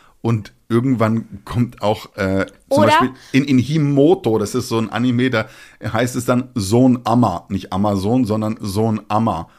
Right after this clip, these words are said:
Speaker 1: <laughs> Und, ähm, in Charlotte irgendwann in Episode neun, ich hab das gelinst im, äh, Internet, da ist nicht Lego zu sehen, sondern Ego.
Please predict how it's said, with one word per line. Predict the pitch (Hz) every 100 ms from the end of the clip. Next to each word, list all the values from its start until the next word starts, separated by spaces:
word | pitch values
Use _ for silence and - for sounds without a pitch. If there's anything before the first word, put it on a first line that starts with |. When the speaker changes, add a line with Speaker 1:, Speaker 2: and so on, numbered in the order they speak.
| _ _ _
Speaker 1:
<laughs> | - - 160 - - 175 - - - -
Und, | 131 120 -
ähm, | 107 104 104 98 _ _ -
in | 113
Charlotte | - 107 113 160 123 131
irgendwann | 127 127 135 107 120
in | 113 98
Episode | 117 131 110 113 107
neun, | 104 131 107
ich | 104
hab | 87
das | 95 -
gelinst | 98 107 110 -
im, | - 98 98
äh, | - 87 87
Internet, | 104 120 104 90 117 - - - _ _
da | - 104
ist | 131 120 - - - _
nicht | 117 113 - _ 110
Lego | 98 110 143 110 110
zu | 113 110
sehen, | 95 107 117 110
sondern | 101 104 101 104 _ _
Ego. | 98 104 92 82 80